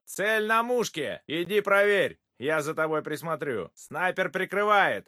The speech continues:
Вперёд, найдите его! Начинайте поиски! Снайпер прикроет! Снайпер на связи! Убийство подтверждаю! Штаб, снайпер достал его! Приём! Штаб, хороший выстрел! Цель уничтожена!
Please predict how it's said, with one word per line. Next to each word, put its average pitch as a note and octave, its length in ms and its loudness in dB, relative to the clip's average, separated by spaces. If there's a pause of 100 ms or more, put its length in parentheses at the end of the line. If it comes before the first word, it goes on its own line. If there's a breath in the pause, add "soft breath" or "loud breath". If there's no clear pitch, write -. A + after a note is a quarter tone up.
(160)
Вперёд, F#3 480 0
найдите E3 520 -4
его! G#2+ 280 -4
Начинайте A#3 560 -2
поиски! D#3+ 680 0
Снайпер F#3 440 -2
прикроет! E3 680 -2
Снайпер C3+ 580 0
на C#3 140 2
связи! A#2 640 2
Убийство A2 460 -4
подтверждаю! A2 880 -2
Штаб, E3 440 0
снайпер C#3 420 -2
достал D3 440 2
его! F2+ 460 -4
Приём! B2+ 580 -2
Штаб, E3+ 420 0
хороший E3+ 480 0
выстрел! C#3 580 -2
Цель D3+ 280 0
уничтожена! D3 800 -2